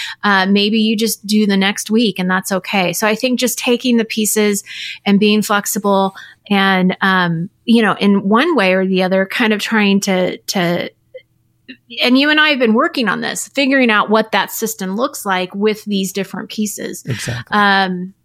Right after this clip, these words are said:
Speaker 1: and, and, and, and developing it. It's gonna take time. It's not gonna be easy. Um, I think there's some great resources out there, and, um, I don't know, we probably should maybe put in the show notes some of our favorites too. Um, might be helpful
Speaker 2: Yeah.
Speaker 1: for people. But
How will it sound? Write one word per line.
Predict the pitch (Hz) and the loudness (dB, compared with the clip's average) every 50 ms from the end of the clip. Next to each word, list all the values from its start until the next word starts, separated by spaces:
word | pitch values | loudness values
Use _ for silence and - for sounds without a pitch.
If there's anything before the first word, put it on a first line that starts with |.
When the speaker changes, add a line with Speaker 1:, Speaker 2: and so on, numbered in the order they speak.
| _ - | _ -4
Speaker 1:
and, | 214 214 175 - | -2 -2 -2 -2
and, | - 208 196 180 175 - - - | 0 0 0 0 -2 -4 -4 -4
and, | - 196 185 196 - | -2 -2 -2 -2 0
and | 196 190 196 185 | 2 2 2 4
developing | 208 202 240 269 269 240 240 202 185 | 4 4 4 4 2 2 2 0 -2
it. | 180 - - 285 | -2 -4 -2 -2
It's | 302 302 311 311 - | 0 0 0 0 0
gonna | 370 370 370 | 0 0 0
take | 359 - 359 330 330 | 2 0 0 0 0
time. | - 294 269 262 269 262 | 0 2 2 2 2 0
It's | 254 | 0
not | 262 233 233 | 0 0 2
gonna | - 247 240 233 | 2 2 2 2
be | 233 | 2
easy. | - - 196 196 202 214 214 220 226 226 - - - - 226 - - - | 0 0 0 0 0 0 0 -2 -2 -4 -8 -14 -14 -14 -14 -14 -4 0
Um, | 208 208 202 196 196 190 185 185 180 214 220 - - 202 208 - _ _ - | 2 4 4 4 4 2 0 0 -2 -4 -8 -6 -6 -6 -6 -6 _ _ -2
I | 226 226 | 0 2
think | 233 247 226 | 2 2 2
there's | 240 226 220 | 2 0 0
some | - 220 190 175 | 0 -2 -2 -2
great | 180 220 220 226 240 - - | 0 0 2 2 2 2 2
resources | 220 226 220 220 233 220 214 - 233 220 | 0 0 0 0 0 -2 -2 -2 -2 0
out | 233 202 214 208 - | 0 0 -2 -2 -2
there, | 220 208 208 214 220 233 247 - _ - | 0 0 2 2 0 0 -2 -6 _ -2
and, | 220 196 190 196 196 190 190 185 185 - - | 0 2 2 4 4 2 2 0 -2 -2 -2
um, | - 190 190 185 180 175 170 175 185 208 - 202 - _ _ _ _ _ _ _ _ | 0 0 2 2 2 0 0 -2 -4 -6 -8 -12 -16 _ _ _ _ _ _ _ _
I | - 269 | 0 2
don't | 330 339 | 2 4
know, | 233 | 4
we | 220 220 | 4 2
probably | - 403 370 339 320 226 | 2 2 2 4 2 2
should | 214 - 202 202 - _ _ | 0 -2 -6 -8 -10 _ _
maybe | - 214 202 196 190 196 | 0 2 2 2 2 0
put | 190 - 220 - | -2 -2 -4 -4
in | - | -2
the | 180 185 | -4 -4
show | - - 196 202 | -2 0 0 2
notes | 196 185 - - | 2 0 -2 -2
some | - 202 190 | -2 0 0
of | 185 190 190 | 0 0 0
our | - - - | -2 -2 -2
favorites | - 185 180 170 175 185 185 - - - | 0 0 0 0 0 -2 -4 -4 -6 -4
too. | - - 190 175 156 170 196 - - - - - - - - - - - _ - | -2 0 0 2 2 0 -2 -4 -8 -14 -16 -14 -14 -14 -14 -16 -18 -14 _ -2
Um, | 196 196 190 180 175 165 170 170 180 185 - _ _ _ _ _ _ - | 0 0 2 2 2 2 0 -2 -2 -4 -8 _ _ _ _ _ _ 0
might | 196 185 180 - | 2 2 2 0
be | - 190 | 0 -2
helpful | 175 196 180 - - | 0 -2 -2 -2 0
Speaker 2:
Yeah. | 135 165 196 | 0 0 0
Speaker 1:
for | 180 | 0
people. | - 190 180 - - 175 196 196 - | -2 -4 -6 -4 -4 -4 -4 -4 -6
But | 202 185 - | -8 -8 -8